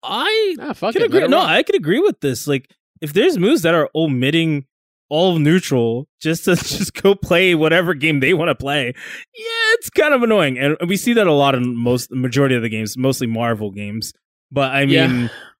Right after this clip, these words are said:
Speaker 1: that's Marvel. Like, uh, uh, that's Marvel, baby. You, you
Speaker 2: Yeah,
Speaker 1: know,
Speaker 2: Marvel,
Speaker 1: that's just what
Speaker 2: Mar-,
Speaker 1: it
Speaker 2: yeah,
Speaker 1: is.
Speaker 2: Marvel, Marvel will be what it is.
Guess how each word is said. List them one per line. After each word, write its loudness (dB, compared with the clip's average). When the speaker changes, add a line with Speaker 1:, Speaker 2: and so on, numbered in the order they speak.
Speaker 1:
that's -2
Marvel. -2
Like, -6
uh, 0
uh, 2
that's -4
Marvel, -4
baby. -18
You, -8
you -8
Speaker 2:
Yeah, 0
Speaker 1:
know, -4
Speaker 2:
Marvel, 0
Speaker 1:
that's -6
just -4
what 0
Speaker 2:
Mar-, -4
Speaker 1:
it -4
Speaker 2:
yeah, -2
Speaker 1:
is. -6
Speaker 2:
Marvel, 0
Marvel -4
will -6
be -6
what -8
it -10
is. -12